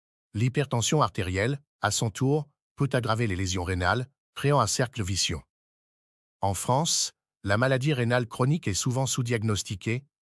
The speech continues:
en particulier à ses débuts, ce qui complique le traitement et la prévention.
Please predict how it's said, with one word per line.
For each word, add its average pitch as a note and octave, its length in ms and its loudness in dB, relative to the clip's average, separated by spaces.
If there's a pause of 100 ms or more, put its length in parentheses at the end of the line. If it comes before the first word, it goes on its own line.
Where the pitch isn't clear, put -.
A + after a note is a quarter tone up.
en A2 140 -2
particulier C3 580 -2
à A#2+ 80 2
ses G2+ 140 -4
débuts, G2 400 -2 (200)
ce - 180 0
qui D#3+ 180 -4
complique D3 420 -4
le F#2 140 -4
traitement B2+ 360 0
et G#2+ 60 0
la F#2+ 80 2
prévention. F#2+ 560 -2